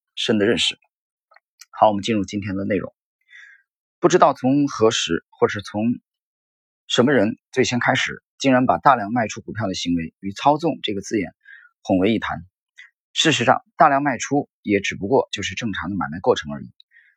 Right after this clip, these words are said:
反过来讲，如果需要大量买进，也有可能通过某种方式影响市场，好让自己能以低价买进股票，而这便可以称之为操纵。所以操纵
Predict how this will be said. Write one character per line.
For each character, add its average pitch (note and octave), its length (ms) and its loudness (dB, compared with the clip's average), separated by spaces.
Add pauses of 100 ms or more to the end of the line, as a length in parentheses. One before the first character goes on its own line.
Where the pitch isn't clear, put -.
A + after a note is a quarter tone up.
(160)
反 A#2+ 180 4
过 C3+ 80 -2
来 D3 80 0
讲， - 260 -4 (420)
如 D3+ 120 2
果 C#3+ 80 6
需 C#3+ 160 0
要 C#3+ 60 6
大 C#3 160 4
量 A#2+ 160 0
买 E2 140 -2
进， - 260 -6 (240)
也 C3 120 2
有 D#3+ 100 4
可 G2 160 -2
能 E2+ 120 0
通 A#2 180 -4
过 A2+ 120 0
某 F#2+ 100 -2
种 A2 120 -4
方 B2 200 -2
式 - 240 -6
影 E2+ 160 -4
响 - 160 -8
市 - 140 -10
场， - 120 -14 (760)
好 - 120 4
让 D#3+ 120 2
自 E3+ 160 -2
己 B2 80 2
能 A#2 180 2
以 - 80 2
低 C3+ 200 0
价 C3 220 2 (140)
买 F2 160 -12
进 F#2+ 160 -6
股 - 140 -8
票， F2+ 200 -6 (580)
而 A2+ 140 0
这 - 280 0 (100)
便 F#2 180 -2
可 F2 160 -4
以 E2+ 120 -2
称 - 180 -8
之 - 80 -10
为 C#2 220 -8 (120)
操 G2+ 200 0
纵。 - 180 -10 (1400)
所 - 180 2
以 - 20 2
操 E3 240 4
纵 F#2+ 220 -4